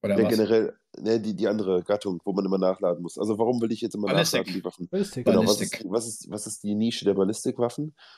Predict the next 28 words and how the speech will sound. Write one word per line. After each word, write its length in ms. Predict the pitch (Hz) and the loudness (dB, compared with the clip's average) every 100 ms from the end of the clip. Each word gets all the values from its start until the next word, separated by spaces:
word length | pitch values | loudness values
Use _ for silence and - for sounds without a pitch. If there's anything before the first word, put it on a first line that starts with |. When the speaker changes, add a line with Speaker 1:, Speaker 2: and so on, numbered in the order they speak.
| _ _ | _ _
Speaker 2:
Und 520 | 107 104 104 - - _ | 0 0 -2 -6 -12 _
das 240 | - - - | -10 -4 2
Einzige, 360 | 113 123 110 | 2 2 -2
was 120 | 107 | -2
sie 60 | - | -2
Speaker 1:
Ja. 40 | - | -2
Speaker 2:
bisher 320 | - 98 113 | 2 4 4
immer 220 | 123 117 | 4 2
hatten, 280 | 123 131 117 | 2 -2 0
war 160 | 107 107 | 0 2
die 100 | 107 | 0
Möglichkeit, 600 | 110 - 110 - 107 - 107 | -2 -4 -6 -4 -4 -2 0
denen 140 | 101 | 2
halt 180 | 98 - | 0 2
mehr 220 | 98 104 | 2 2
Schaden 320 | - 120 127 | 2 -2 -4
zu 180 | 127 120 | -4 -2
geben. 300 | 120 123 127 - - _ | 0 0 -2 -8 -20 _
Und 80 | 95 | -2
dafür 260 | 95 107 | 0 2
waren 180 | 104 104 | 2 2
sie 160 | 107 107 | 2 0
halt 160 | 98 - | -2 0
eher 380 | 101 98 95 95 - - | 2 4 2 -4 -10 -4
halt 180 | 104 - | -2 -2
einfach 240 | 101 - | -6 -6
irgendwann 260 | 104 104 92 | -4 -2 0
leer. 320 | 98 90 | 0 -2